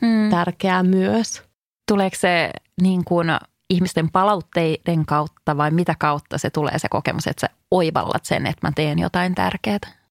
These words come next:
Speaker 2: Mä en oikeastaan edes niinku tiedä tarkalleen. Varmaan se on niinku se oma tunne ja että
Speaker 1: Mm.
Speaker 2: tekee omien arvojen mukaisesti. Mut jos siihen päälle saa vielä sitä komppausta, no mä nyt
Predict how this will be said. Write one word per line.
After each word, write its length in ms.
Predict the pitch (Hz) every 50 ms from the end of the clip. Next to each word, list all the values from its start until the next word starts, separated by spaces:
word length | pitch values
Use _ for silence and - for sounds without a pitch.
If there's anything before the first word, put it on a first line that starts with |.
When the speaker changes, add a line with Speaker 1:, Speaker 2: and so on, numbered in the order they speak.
| _ _ _ _ _
Speaker 2:
Mä 60 | 381 370
en 120 | 285 -
oikeastaan 500 | 247 233 - 226 190 - - 202 190 - - -
edes 440 | 214 214 196 196 170 156 - - - _ -
niinku 320 | 180 165 175 170 - - 160 - - _ _ _ _ _ _ _ _ _ _ _ _
tiedä 760 | - 233 226 208 180 175 170 170 - 170 - - 202 196 190 - - _ _ _ _ _ _ _ _
tarkalleen. 800 | - 190 190 180 175 - - 190 196 202 208 - - 214 214 202 -
Varmaan 520 | 262 277 269 247 220 202 190 185 185 - - _ _ -
se 160 | 190 - 180
on 80 | 170 170
niinku 160 | 165 170 -
se 100 | 175 -
oma 260 | - 180 175 175 180 160 -
tunne 460 | - 202 202 220 220 226 226 233 240 - -
ja 120 | - 180
että 140 | 180 - 220
Speaker 1:
Mm. 60 | 226
Speaker 2:
tekee 240 | 214 214 214 180 185
omien 340 | 180 175 175 185 175 175 185
arvojen 420 | 180 170 165 165 - 175 170 170
mukaisesti. 720 | 170 180 202 208 - 240 220 - - 202 - - - 202 - - _ _ _ _ _ _ _ -
Mut 220 | 196 202 202 -
jos 220 | 202 185 180 -
siihen 240 | - - 180 175 175
päälle 320 | - 180 175 170 170 170 170
saa 380 | - - - 175 165 170 170
vielä 300 | 170 175 175 175 180 196
sitä 220 | 180 - - - 180
komppausta, 640 | - - 185 180 180 175 - - 196 185 - - 202
no 80 | 190 185
mä 100 | 185 185
nyt 140 | 180 175